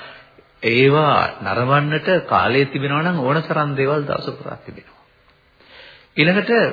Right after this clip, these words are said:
මේවට මේ තරම් මේ ජන සමාජය ප්‍රිය කරන්නේ ඇයි? ඒවට අසාධාරණ හේතු නෑ. මට අපි දොස් කියන්නෙත් නැහැ. මේ දෛනික ජීවිතයේ බොහෝ දෙනාට වෙහෙස කරයි.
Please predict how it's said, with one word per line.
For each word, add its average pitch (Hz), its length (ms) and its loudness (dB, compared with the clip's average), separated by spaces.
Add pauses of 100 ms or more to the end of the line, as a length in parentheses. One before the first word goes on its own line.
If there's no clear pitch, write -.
(120)
මේවට 160 400 -2
මේ 135 180 -4
තරම් 170 320 -2
මේ 143 220 -4 (320)
ජන 127 260 -2
සමාජය 151 440 -4
ප්‍රිය 185 240 -8
කරන්නේ 95 440 -6
ඇයි? 98 200 -20 (1200)
ඒවට 131 280 -4 (260)
අසාධාරණ 147 580 -4
හේතු 143 300 -6
නෑ. 135 200 -6 (220)
මට 107 180 -6
අපි 107 160 -4
දොස් 113 200 -8
කියන්නෙත් - 480 -10
නැහැ. - 300 -20 (600)
මේ 147 140 0
දෛනික 131 320 -2
ජීවිතයේ 156 540 -4
බොහෝ 135 280 -4
දෙනාට 143 280 -8
වෙහෙස 110 300 -6
කරයි. - 320 -14